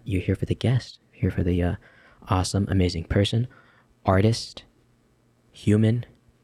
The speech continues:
Andre Gonzalez. Uh, this guy, this guy's awesome. They gave me some stickers. These are Bad Habit stickers inspired from Steve Lacy's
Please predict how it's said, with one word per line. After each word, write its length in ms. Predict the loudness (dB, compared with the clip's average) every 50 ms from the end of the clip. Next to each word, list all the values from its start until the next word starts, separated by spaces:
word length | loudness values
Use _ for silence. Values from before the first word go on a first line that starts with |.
| _ _ _ _ _ _ _ -14 -14 -14 -8 -6
Andre 240 | -4 -4 -2 -2 -2
Gonzalez. 560 | -4 -4 -4 -2 -2 -2 -2 -4 -6 -12 -20 _ -20 -20 -20 -20 -20 -20 _ _ _ _ _ _ _ _ _ _ -8 -4
Uh, 160 | -2 -2 0
this 140 | 0 0 0
guy, 180 | -2 -2 -2 -2
this 180 | -2 -2 -2
guy's 180 | 0 0 0 2
awesome. 420 | 2 2 0 0 -2 -4 -6 -8 -10 _ _ _
They 440 | -4 0 2 2 2 2 2 2 0
gave 140 | 0 0 -2
me 80 | -2 -2
some 140 | -4 -6
stickers. 600 | -4 -2 0 0 2 4 4 4 4 2 -2 -8 _ _ -20 -20 -20 -20 -20 -20 _ _
These 200 | -4 -4 -2 0
are 200 | 0 0 -2 -2
Bad 240 | 0 0 0 0 -2
Habit 420 | -4 -4 -2 -2 0 0 -2 -2 -4
stickers 640 | -6 -4 -4 -2 0 0 2 2 2 0 -4 -8 -12 -10
inspired 540 | -10 -10 -10 -8 -4 -2 0 0 0 -2 -4
from 480 | -6 -6 -4 -4 -2 -4 -4 -6 -8
Steve 480 | -10 -12 -10 -8 -6 -4 -6 -6 -8 -8
Lacy's 720 | -8 -6 -4 -4 -6 -8 -8 -6 -4 -4 -4 -6 -8 -12